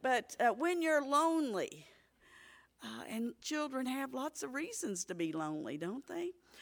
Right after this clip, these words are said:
Unfortunately for little Melda, we had what we called every day, it was called a kid vid.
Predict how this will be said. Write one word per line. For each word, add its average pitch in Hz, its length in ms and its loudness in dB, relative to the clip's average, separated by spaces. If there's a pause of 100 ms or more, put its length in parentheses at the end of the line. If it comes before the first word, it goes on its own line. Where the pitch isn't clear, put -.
(160)
Unfortunately 294 920 2
for 220 160 0
little 220 280 6
Melda, 202 680 6 (240)
we 262 180 -2
had 233 240 4
what 240 160 2
we - 100 4
called 240 300 4
every 190 240 4
day, 196 200 6
it 175 160 4
was 196 140 -4
called 208 240 4
a 185 60 -2
kid 262 380 0
vid. 180 440 2